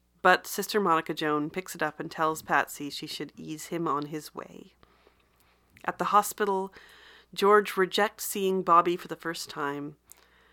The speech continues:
Jesse and Bar-, Jesse and George argue, and Jesse declares her love, but he's still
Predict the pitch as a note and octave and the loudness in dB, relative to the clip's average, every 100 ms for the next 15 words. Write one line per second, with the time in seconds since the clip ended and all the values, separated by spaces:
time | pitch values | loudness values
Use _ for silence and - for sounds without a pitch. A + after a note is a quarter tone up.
0 | _ _ - F3 E3 F3 E3+ E3 E3 D#3 | _ _ -2 -2 -2 -4 -2 0 2 2
1 | E3 _ _ _ _ - F#3+ F#3 - F#3 | 0 _ _ _ _ -4 2 2 2 -4
2 | E3+ D#3+ D3+ D#3 F#3 F3+ F3 - - F3 | -2 -4 -4 0 2 2 2 -4 0 2
3 | F#3+ F3+ F#3 F3+ - E3+ E3+ - E3+ E3+ | 2 2 -2 -2 -4 -4 -6 -6 -10 -8
4 | - F#3+ F#3+ - E3 D#3 D3 D3 C#3+ - | -4 -4 -4 -6 -2 0 0 -4 -12 -12
5 | D3 D#3+ D#3 - - D3 | -12 -10 -12 -12 -10 -10